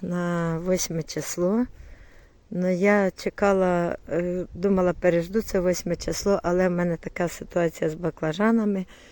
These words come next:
що вони вже почали в тих стаканах пропадати. І я буду сьогодні їх висаджувати, і потім буду, якщо, не дай Бог, що-небудь, буду укривати, ну що ж робити, і так, і так пропадуть. Вони вже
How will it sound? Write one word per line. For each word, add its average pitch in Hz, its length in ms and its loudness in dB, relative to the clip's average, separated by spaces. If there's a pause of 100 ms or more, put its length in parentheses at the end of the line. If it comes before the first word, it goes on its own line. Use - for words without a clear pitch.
(120)
що - 160 -8
вони 185 180 0
вже 180 160 0
почали 175 440 0
в 208 40 -4
тих - 200 -4
стаканах 175 540 -2
пропадати. - 840 -6
І 156 60 -4
я 170 160 2
буду 170 260 -2
сьогодні 196 600 0 (380)
їх 175 280 0
висаджувати, 196 1000 2
і 202 180 2 (260)
потім 185 340 -2
буду, 180 280 -2
якщо, 165 460 -2 (460)
не 185 160 0
дай 175 160 6
Бог, 160 140 -2
що-небудь, 190 500 2
буду 202 200 0
укривати, 190 560 0
ну 170 100 -2
що - 180 -6
ж 165 160 -2
робити, 160 400 -4
і - 20 -2
так, - 260 -4
і - 20 -10
так - 280 -4
пропадуть. 151 640 -6
Вони 180 240 0
вже 170 220 0